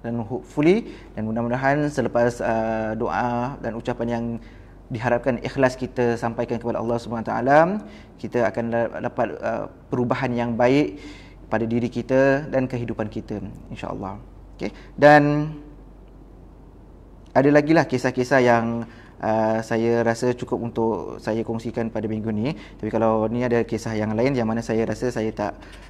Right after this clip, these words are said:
tak akan, apa, tak akan kongsikan. Dan, uh, bagi saya cukuplah untuk, apa, untuk saya kongsikan, uh, tiga kisah, eh, tiga kisah lah, yang saya ingat tiga kisah. Yang pertama tentang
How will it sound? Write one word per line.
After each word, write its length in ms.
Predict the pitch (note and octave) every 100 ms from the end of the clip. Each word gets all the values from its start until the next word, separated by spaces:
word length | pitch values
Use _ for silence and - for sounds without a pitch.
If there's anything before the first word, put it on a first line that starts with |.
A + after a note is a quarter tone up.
| - -
tak 160 | D#2+
akan, 320 | - A2 G#2+
apa, 120 | G#2+ - B3 -
tak 100 | - -
akan 360 | A2 A2 A2 G#2+
kongsikan. 640 | A#2+ A2+ A#2+ A2 A2+ D3+ - - - - -
Dan, 480 | G#2 A2 A2+ A2+ A2+ A2+ A2+ A2+ A2+ A2 - - - -
uh, 160 | - G2
bagi 240 | A#2 A2+
saya 160 | B2+ C3+
cukuplah 400 | C#3 C#3 C3 G#2+ - -
untuk, 560 | A#2 A#2 A#2+ A2+ A2 -
apa, 160 | F#3+
untuk 160 | C3+ G#2
saya 160 | G#2 A2+
kongsikan, 800 | A2+ A2+ G#2+ A#2 A2+ A2+ A2+ G2 - - - - - - - - - - - - - - -
uh, 360 | - E2 - - - - - - - - - - - -
tiga 400 | A2+ A2+ B2 B2
kisah, 360 | A#2+ B2 A3 - -
eh, 160 | G2+ F#2
tiga 160 | A2 A#2
kisah 240 | B2 D3+
lah, 80 | D3+
yang 140 | G#2+ G#2+
saya 160 | G#2
ingat 240 | A2 G#2+ -
tiga 180 | A2+ A2+
kisah. 220 | A#2+ D3+ E3 - -
Yang 160 | A2+ A2
pertama 320 | A2 A#2+ C#3
tentang 320 | C3+ G#2+ A#2